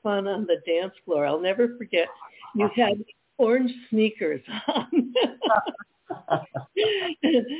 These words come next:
and every woman there wanted to dance with you, of course. And, of course,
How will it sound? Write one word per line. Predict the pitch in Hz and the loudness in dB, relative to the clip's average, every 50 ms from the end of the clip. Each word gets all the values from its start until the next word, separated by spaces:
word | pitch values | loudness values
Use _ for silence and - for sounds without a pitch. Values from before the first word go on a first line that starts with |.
| 302 - - | -8 -4 0
and | 285 330 254 | 2 2 4
every | 262 269 277 339 359 339 | 4 4 2 2 0 0
woman | 254 240 269 262 247 247 240 208 233 | 2 2 2 4 4 4 4 2 2
there | 269 208 208 214 202 | 0 2 2 2 0
wanted | 180 185 180 175 180 262 247 240 - | 0 -2 -2 -2 0 0 -2 -2 -4
to | - | -8
dance | 139 - - 143 165 170 170 175 175 - - | -14 -12 -6 -2 0 2 2 2 0 -2 -4
with | 196 175 165 156 | 0 0 0 0
you, | 202 208 190 165 | -2 -4 -2 0
of | 160 156 - - 135 | 0 0 0 -2 0
course. | 175 156 151 156 156 156 - | 0 0 2 0 -2 -2 -4
And, | 165 156 156 156 - | -6 -6 -4 -4 -4
of | 170 143 143 | -2 -2 0
course, | - - - | 0 -2 -4